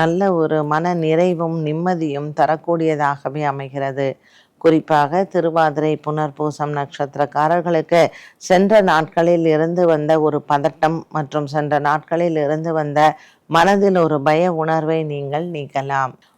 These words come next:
உடன் பிறந்த சகோதர சகோதரிகளால் இந்த வாரத்தில் உங்களுக்கு நல்ல ஒரு பெரிய மன நிம்மதி கிடைக்கும். பல நாட்களாக உங்களினுடைய பெற்றோர்களிடத்தில் இருந்து வந்த மனஸ்தாபங்களும்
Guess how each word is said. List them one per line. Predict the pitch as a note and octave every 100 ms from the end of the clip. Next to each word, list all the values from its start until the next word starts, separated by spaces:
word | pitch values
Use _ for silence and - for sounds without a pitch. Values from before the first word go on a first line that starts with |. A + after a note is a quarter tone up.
| -
உடன் | F#3+ A#3 A#3+ G#3+
பிறந்த | F#3+ F3 F3 -
சகோதர | D#3 D#3+ F3 E3+ E3 -
சகோதரிகளால் | D3 D#3 D3 D#3+ D3+ D3+ D3+ D3+
இந்த | D3 C#3+ C#3+
வாரத்தில் | D#3 F3 E3+ E3+ D#3
உங்களுக்கு | D3 D3 C#3+ - E3 D#3
நல்ல | D3+ D#3+ E3
ஒரு | D3+ D3 C#3
பெரிய | D3 D#3 E3+ D#3+ C3+ _ _ -
மன | E3+ F#3+ G3+ F3+
நிம்மதி | E3 E3+ D#3 D#3 -
கிடைக்கும். | C#3+ C#3+ - C#3+ - _ _ _ _ _ _ _ _ _ _ _ _ _
பல | G#3 B3 A#3+
நாட்களாக | G#3 G3 G3 F3+ E3+ F3 A3 A#3 G3
உங்களினுடைய | F3+ F3+ F3 E3+ D#3+ E3+ D#3+ F3+
பெற்றோர்களிடத்தில் | E3+ A3+ A3+ G#3 F#3+ E3 E3 F3 E3+ D#3+
இருந்து | D#3+ F3 E3+
வந்த | D#3 D#3 D3+
மனஸ்தாபங்களும் | D3+ D#3+ - D3+ D3+ D#3 D3+ C#3 C#3+